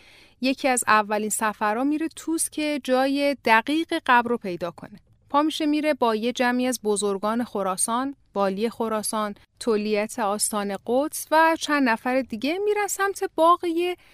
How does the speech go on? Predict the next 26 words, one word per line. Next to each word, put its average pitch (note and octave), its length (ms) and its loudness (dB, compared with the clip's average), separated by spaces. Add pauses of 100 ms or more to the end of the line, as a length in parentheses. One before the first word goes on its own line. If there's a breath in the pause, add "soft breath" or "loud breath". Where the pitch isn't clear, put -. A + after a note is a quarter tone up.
(300 soft breath)
آقایی C4 380 6
به B3+ 160 4
اسم، D4 260 0
یعنی B3+ 580 2
با G#3+ 260 0
عنوان B3 760 0
قائم G3 340 2
مقام، F3+ 500 -4 (380)
که C#4+ 220 4
می‌گفتن C#4+ 520 -2
این F4 300 -2
باغ C4+ 400 6
متعلق B3 680 2
به D4+ 80 0
فردوسی F#3+ 680 -2
بوده. - 260 -14 (300)
از D4+ 240 8
روی F#4 180 0 (220)
یه F#4+ 120 0
پلی E4 440 0
رد G#3 300 0
می‌شن، G#3 640 -2
بهش A#3 240 0
می‌گفتن C4+ 360 -2
پل B3 280 -2
کشفرود. G3 760 -4